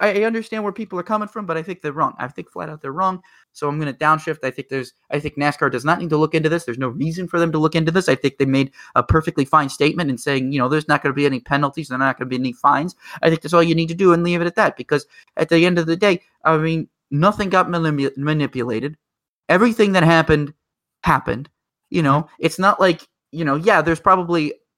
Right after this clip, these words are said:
a few different realities out there where things are different, but there's no reality out there where Eric Jones passes Denny Hamlin. That just doesn't happen. There's a reality out there, probably, if you believe in the multiverse theory, where Kevin Harvick spins Kyle Busch and doesn't spin himself out and makes the Final Four.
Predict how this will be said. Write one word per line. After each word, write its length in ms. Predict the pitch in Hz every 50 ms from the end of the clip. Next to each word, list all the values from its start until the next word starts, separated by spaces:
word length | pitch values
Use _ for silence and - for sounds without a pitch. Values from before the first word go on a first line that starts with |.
| _ -
a 60 | 160
few 200 | - - 202 214
different 360 | 165 160 185 175 - 180 - 120
realities 580 | 139 143 151 170 190 196 185 156 139 135 131
out 180 | 143 131 131 -
there 160 | 151 151 147
where 140 | 131 123 127
things 400 | - - 160 160 151 - - - -
are 120 | 131 131
different, 440 | 117 - 160 202 - - 147 151 - - - - -
but 100 | 170 156
there's 220 | 175 170 - -
no 160 | 208 214 208
reality 640 | 190 180 170 160 165 165 170 170 156 139 131 131 127
out 160 | 123 127 -
there 200 | - 135 131 127 - _ _ _ _
where 180 | 135 139 139
Eric 240 | - 151 151 139 -
Jones 240 | - 151 139 127 120
passes 380 | - 143 131 123 - - 113 -
Denny 220 | 127 120 110 117
Hamlin. 380 | 120 120 104 80 - - _ _ _ _ _ _ _ _ _ _
That 160 | - 151 151 151
just 160 | 143 123 -
doesn't 220 | 127 123 123 120
happen. 360 | 123 127 117 - - - 143 - _ _ _
There's 160 | - 151 139 143
a 40 |
reality 460 | 135 147 156 160 185 190 196 180 170 160
out 160 | 151 151 151
there, 140 | 147 139 135
probably, 500 | - 139 139 135 131 131 135 139 135 - _ -
if 120 | 123 127 131
you 80 | 135
believe 220 | - 127 135 135 120
in 80 | 123
the 60 | 123 117
multiverse 480 | 123 127 120 - 110 - 113 110 -
theory, 260 | - 113 113 131 131 - - - -
where 120 | 147 151
Kevin 260 | - 185 180 170 165
Harvick 340 | 151 170 175 170 165 170 - - _ _ _ _ _ _ _ _ -
spins 320 | - - 185 180 165 -
Kyle 240 | - 170 156 151 147
Busch 240 | 147 156 151 151 - -
and 120 | 139 131
doesn't 300 | 117 175 226 240 233 175
spin 220 | - - - 151 143
himself 340 | 127 123 - 135 127 -
out 160 | 147 143 147 -
and 200 | 151 156 143 147
makes 240 | 175 196 185 - -
the 80 | 131
Final 280 | - - 92 92 98 -
Four. 260 | - - 87 104 -